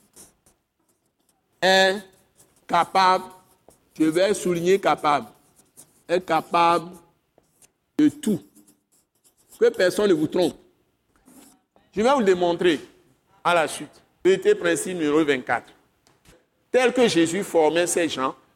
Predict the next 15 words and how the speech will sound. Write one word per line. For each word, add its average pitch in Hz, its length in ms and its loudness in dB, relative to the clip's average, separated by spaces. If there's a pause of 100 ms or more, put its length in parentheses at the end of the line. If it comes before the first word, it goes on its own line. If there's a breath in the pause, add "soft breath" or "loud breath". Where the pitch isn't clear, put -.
c'est 156 140 -2
ça 190 200 0
qu'on 190 160 -4
appelle 156 420 0 (520)
l'école 147 380 0
du 131 120 -10
Nouveau 139 240 -4
Testament. 110 520 -10 (280)
Donc, 156 240 -2 (460)
il 185 200 -2
vous 123 220 -14
forme 170 400 -2
dans 120 160 -4
son 170 240 -2
esprit, 147 420 -4